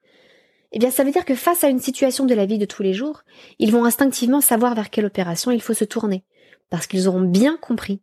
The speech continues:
de quoi il s'agissait. Et c'est ainsi que le, que l'on va donc commencer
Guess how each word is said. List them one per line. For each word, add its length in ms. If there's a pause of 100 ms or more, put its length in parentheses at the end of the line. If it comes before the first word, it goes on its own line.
de 140
quoi 220
il 80
s'agissait. 520 (3000)
Et 80
c'est 240
ainsi 380 (1200)
que 100
le, 240 (120)
que 80
l'on 120
va 120
donc 240
commencer 500